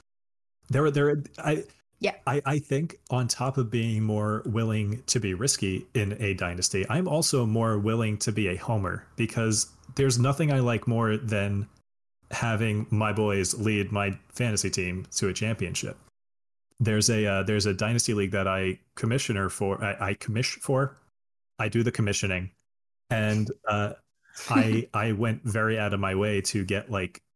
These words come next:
Speaker 1: Conforto, Nimmo, O B P league, uh, Alonso and, like, Rosario in two thousand nineteen. And those guys led me to a ship and DeGrom. It was, it was beautiful. It was so fun. So I'm, I'm absolute-, and, you know,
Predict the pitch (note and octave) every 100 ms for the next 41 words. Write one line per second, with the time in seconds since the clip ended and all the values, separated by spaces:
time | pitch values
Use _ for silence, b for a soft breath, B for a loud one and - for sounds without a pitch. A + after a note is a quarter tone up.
0 | - - G#2 - G#2+ G#2 G2+ G2+ F#2+ G2
1 | G2 F#2+ F2+ G2 F#2+ F2+ F#2 F2+ F2+ -
2 | _ _ _ - G#2+ G2 F#2+ G#2 F#2+ F#2+
3 | G2+ - G2+ G2 G2+ G2+ G2+ F#2 F#2 -
4 | G2+ F#2 G#2 G#2+ G2+ F#2 F2+ F2 - G#2+
5 | F#2 - A2 G2+ F#2 F#2 F#2+ F2+ A#2 G#2
6 | F2+ F#2 G#2 A2 B2 A#2+ B2+ C#3+ C3+ C3+
7 | F3 E3+ - _ _ - A2+ A#2 C3+ C3
8 | A2 A2 G#2+ B2 A2+ G#2+ C#3 A2 F2 F#2
9 | F#2 - A2 C3 G#2+ F#2 b _ _ -
10 | - G#2+ A2+ A2 A2 A#2 B2 A#2+ G#2+ -
11 | B2 A#2+ G#2 G#2+ - - A#2 G#2 F#2+